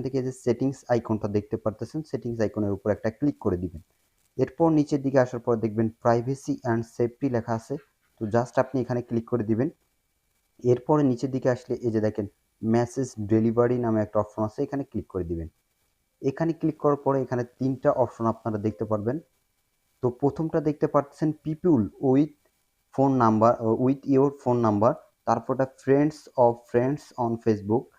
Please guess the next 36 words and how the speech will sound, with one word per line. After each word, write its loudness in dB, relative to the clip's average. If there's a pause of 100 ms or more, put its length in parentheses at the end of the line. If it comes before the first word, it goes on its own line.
(400)
others -2 (300)
messenger 0 (220)
or 2 (240)
Facebook। -4 (760)
তো -4 (260)
এই -2
যে, 2
যে -2 (100)
দেখতে 0
পাচ্ছেন -2 (160)
প্রথম -4 (100)
যে 0
অপশনটা, -4
এটা 0
হচ্ছে -4
আপনার -6 (100)
ফোন -2 (100)
নাম্বার 2
দিয়ে -6
যারা 6
আপনাকে -4
মেসেঞ্জারে -2
অ্যাড -2
করবে। -2 (420)
দ্বিতীয়টা -4
হচ্ছে -8
আপনার -6 (140)
ফ্রেন্ডের 0 (120)
ফ্রেন্ডরা 0 (180)
যারা 4
অ্যাড -4 (100)
করবে। -2 (420)
তৃতীয়টা -2
হচ্ছে -8 (180)
others, 0 (140)
মানে -4